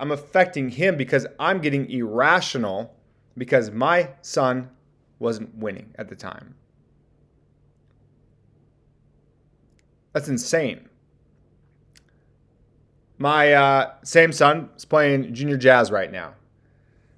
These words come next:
playing basketball. Means absolutely nothing. It's not competition league. It's rec basketball. Most of the kids don't know what they're doing, and most of the kids aren't that talented <laughs> on the court. There's a few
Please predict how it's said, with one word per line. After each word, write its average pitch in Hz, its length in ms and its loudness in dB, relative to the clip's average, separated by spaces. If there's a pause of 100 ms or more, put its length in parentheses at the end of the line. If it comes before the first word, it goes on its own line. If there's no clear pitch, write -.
(100)
playing 143 220 0
basketball. 104 640 -2 (880)
Means 143 320 -4
absolutely 170 480 4
nothing. 117 320 0
It's 98 120 -10
not 143 200 -6
competition 165 560 -6
league. 170 320 -4
It's 120 240 -6
rec 139 480 -2
basketball. 113 680 -4 (500)
Most 180 240 2
of 190 60 -16
the 190 60 -4
kids 185 480 -4 (540)
don't 175 240 8
know 170 80 0
what 165 160 2
they're 143 100 2
doing, 156 400 -2
and 120 160 -4
most 175 200 2
of 165 120 -10
the 139 60 -16
kids 170 240 -4 (180)
aren't 156 160 -2
that 139 220 0
talented 107 500 -8 (580)
<laughs> - 600 -12
on 143 180 2
the 135 60 0
court. 123 360 -4 (220)
There's 143 180 0
a 147 80 0
few 143 380 -2